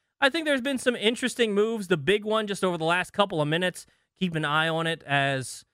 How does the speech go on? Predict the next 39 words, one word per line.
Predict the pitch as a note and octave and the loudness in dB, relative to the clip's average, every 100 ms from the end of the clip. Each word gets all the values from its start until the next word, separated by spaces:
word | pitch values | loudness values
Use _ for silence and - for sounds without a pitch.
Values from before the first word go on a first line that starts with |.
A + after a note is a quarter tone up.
| _ _ | _ _
it | - C#3 | -8 -8
kind | - D3+ | -2 -2
of | C3 | 0
develops | C3 D3+ D3 C3+ | 0 0 0 -2
over | D3 C#3 | -2 -2
the | C3+ | -2
next | C#3 C3+ - - | -2 -2 -8 -6
hour | B2+ D3 D3+ C#3+ | 0 0 0 0
here | D3+ C#3+ | 0 -2
or | |
so, | C3 D#3+ D#3 C#3+ C#3+ | -2 0 0 0 -4
is | C#3 C#3+ C3+ A#2 - _ _ _ _ | -2 0 -2 -6 -14 _ _ _ _
Max | D3 F3+ - | 0 0 0
Scherzer | - F#3+ G3+ F3+ D#3 | 0 2 2 0 0
headed | D#3+ F3 E3+ | 2 2 2
out | E3+ E3+ | 0 0
to | - - E3 D#3+ D#3 C#3 _ _ - | -4 0 2 2 0 -4 _ _ 0
Texas, | G#3+ B3 - - - - _ _ _ _ - | 0 0 -2 -2 -4 -18 _ _ _ _ -8
assuming | C#3+ G3+ G#3+ G#3+ | -2 2 2 2
that | F#3+ F3+ | 0 -2
he | D3+ G3 | -2 0
will | F3+ F3 D3+ - _ _ _ | 0 0 -4 -8 _ _ _
waive | C3 E3+ G3 | 0 2 2
his | G3 E3 | -2 0
no-trade | F#3+ F3+ G#3 B3+ | -2 0 0 -2
clause. | D#3 F#2+ - | -6 -10 -12
So | - D3 | -6 -2
we'll | C#3 G#3 | 0 -2
see | - A#3 | -2 0
about | G3 F3 - | 0 0 0
that, | E3 E3 - _ _ - | 0 0 -6 _ _ 0
but | D#3 D3 _ _ _ _ | 0 0 _ _ _ _
we'll | F3 B3+ | 0 0
get | D4+ | 2
into | C#4+ | 0
some | A#3+ G#3 E3 | 0 0 2
Nationals | E3+ F3 F3 D3+ - | 0 0 -2 -2 -2
talk | D#3+ A#2+ A2 | -2 -2 -2
because | D3+ F3 D3+ C#3 | -2 0 0 -2